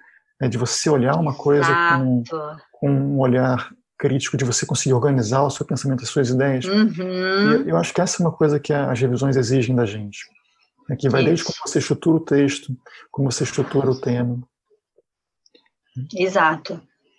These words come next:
Speaker 2: É, aí agora eu vou voltar, porque eu tinha pensado em te perguntar, da, de segunda, aí já assim, já estamos dentro agora de uma revisão, né? E
Speaker 1: Uhum.
Speaker 2: aí até,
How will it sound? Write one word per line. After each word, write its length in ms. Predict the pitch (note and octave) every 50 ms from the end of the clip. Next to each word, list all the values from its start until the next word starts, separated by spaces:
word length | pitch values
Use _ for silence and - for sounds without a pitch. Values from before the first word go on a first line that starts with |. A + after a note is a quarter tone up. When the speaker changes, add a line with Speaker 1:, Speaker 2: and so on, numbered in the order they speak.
| _ _ - - - - - - - - -
Speaker 2:
É, 220 | - F3+ C4+ C4+ -
aí 180 | - - G3+
agora 220 | A3 G#3 G#3+ A#3+ B3
eu 60 | C#4
vou 100 | C4 B3
voltar, 320 | C#4 C#4 C4+ C4+ B3+ A3+
porque 140 | A#3 - A3
eu 40 | G#3+
tinha 160 | - A#3 G#3
pensado 460 | - B3 G#3+ - - F#3+ F#3 F#3 F3
em 60 | F#3+
te 120 | F#3 - -
perguntar, 720 | - - F#3 G#3+ F#3 F#3+ F#3 - G#3+ A3+ B3 A#3+ A3 G3
da, 220 | E3+ F3 F3 E3+ -
de 180 | E3 D#3+ E3
segunda, 420 | E3 - - F#3+ F#3+ A#3+ A3+ G#3+ G#3+
aí 180 | G#3 A#3+ C4+
já 240 | C4 C4+ C4+ C4+ D4
assim, 200 | C#4 - - F3+
já 120 | E3 F#3+
estamos 500 | G3 G3 - - - A3 A#3+ C4+ C#4+ C4
dentro 240 | A3+ A#3+ A#3 A#3+ A#3
agora 180 | A3+ A3+ A#3 A#3
de 120 | A#3 A#3
uma 80 | A#3+ A#3+
revisão, 560 | A#3+ A#3+ A3+ G#3 A#3+ G#3 G#3+ F3+ D#3 C#3 -
né? 260 | F3 F3 F#3+ G3+ G#3+ - _ - - - _ _ _ _
E 180 | - F3 F3+ F3+
Speaker 1:
Uhum. 60 | F3
Speaker 2:
aí 260 | F3 F3+ F#3+ G3+ G#3
até, 380 | G#3+ G#3 - A3 C4 D4+ - -